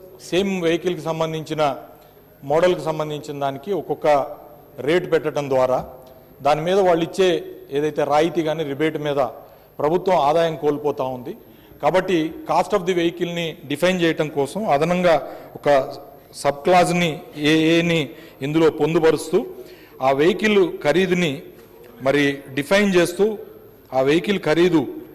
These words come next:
తయారీ ఖరీదుతో పాటుగా అమ్మకం పన్ను మరియు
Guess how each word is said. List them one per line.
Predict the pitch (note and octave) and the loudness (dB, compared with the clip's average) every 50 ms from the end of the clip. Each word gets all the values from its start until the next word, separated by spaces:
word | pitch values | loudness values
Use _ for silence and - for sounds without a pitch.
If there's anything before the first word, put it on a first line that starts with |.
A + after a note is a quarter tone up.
| - - - - - - - | -20 -20 -20 -20 -16 -4 2
తయారీ | B2 C#3 D#3 F3 F3+ F#3 | 4 6 6 6 6 4
ఖరీదుతో | F3 D3+ E3 D#3+ E3 E3 - - D#3 | 4 2 2 2 2 0 0 -2 -2
పాటుగా | - - C#3 C#3 C3+ D3 C3+ E3+ G3+ A3+ - - - - - - - - - - A#2+ | 0 2 2 2 2 2 2 2 0 0 -4 -10 -18 -20 -20 -20 -20 -20 -10 -6 -4
అమ్మకం | C3 D3+ F3 F3+ - G3 F#3+ F#3 | 0 0 0 2 2 2 2 2
పన్ను | - E3+ E3 E3+ F3 G3+ A#3 A#3 - - - - - - - - - - - - | 2 0 2 2 0 0 -2 -2 -4 -10 -18 -20 -20 -20 -20 -20 -20 -20 -16 -4
మరియు | C#3 C#3+ C#3+ D#3+ E3 E3 D#3+ D#3 - - - | -2 0 4 4 4 4 4 2 -2 -8 -14